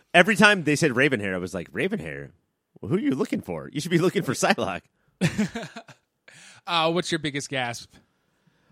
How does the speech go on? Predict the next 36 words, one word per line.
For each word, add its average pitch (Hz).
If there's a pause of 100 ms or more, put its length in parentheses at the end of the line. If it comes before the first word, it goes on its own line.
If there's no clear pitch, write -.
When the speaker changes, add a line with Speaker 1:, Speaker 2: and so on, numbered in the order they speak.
Speaker 1:
My 151
biggest 151
gasp 135
moment 107
was, 95 (100)
uh, 90 (260)
Sabretooth 143
and 147
Mystique 127
coming 117
in 85 (340)
and 107
Wolverine 107
saying, 95
"Is 120
this 147
e-, 135
is 123
every 117
fucking 135
Speaker 2:
<laughs> -
Speaker 1:
mutant 113
gonna 113
be 95
here?" 131 (220)
'Cause 165
it 214
really 240
was. 202
Like, 135 (440)
we 190
skipped -
the 165
first 170
part. 82 (360)
Uh, 117